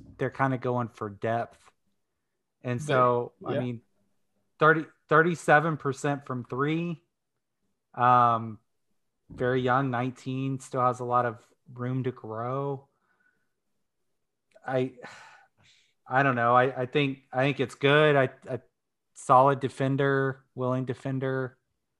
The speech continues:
Speaker 1: I think it makes sense, but you could throw almost anybody here for the Bucks, and it, I wouldn't hate it.
Speaker 2: Actually, I think I'm gonna change my pick.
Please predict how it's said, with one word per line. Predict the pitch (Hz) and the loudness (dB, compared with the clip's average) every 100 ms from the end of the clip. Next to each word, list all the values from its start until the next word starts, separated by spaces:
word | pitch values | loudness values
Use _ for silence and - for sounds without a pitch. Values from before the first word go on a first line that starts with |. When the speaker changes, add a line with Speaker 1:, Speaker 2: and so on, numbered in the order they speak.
| _ | _
Speaker 1:
I | 131 | -6
think | 123 | -2
it | 135 | -2
makes | 120 131 135 - | 0 -2 -2 -4
sense, | 160 170 185 - | -2 -2 -4 -6
but | - 117 113 - _ _ _ - | 0 0 0 -6 _ _ _ -10
you | 131 | -2
could | 165 | 0
throw | - 127 120 | 4 6 8
almost | 120 117 - 123 | 6 2 -4 -6
anybody | 120 113 113 | -4 -2 -4
here | 107 110 | -4 -10
for | - 110 | -10 -14
the | 110 | -10
Bucks, | 113 107 - - | -6 -8 -10 -16
and | 113 | -16
it, | 104 _ _ - _ _ | -16 _ _ -20 _ _
I | 117 | -8
wouldn't | 110 113 110 | -8 -8 -12
hate | 104 110 | -12 -12
it. | 104 - _ _ _ _ _ _ _ _ _ _ _ _ _ _ _ _ - | -14 -20 _ _ _ _ _ _ _ _ _ _ _ _ _ _ _ _ 0
Speaker 2:
Actually, | 170 180 175 156 | 0 2 4 4
I | |
think | 165 185 | 4 2
I'm | 165 | 0
gonna | 143 | -2
change | - 131 135 - | -4 -6 -6 -6
my | 123 | -8
pick. | - 127 127 | -6 -4 -2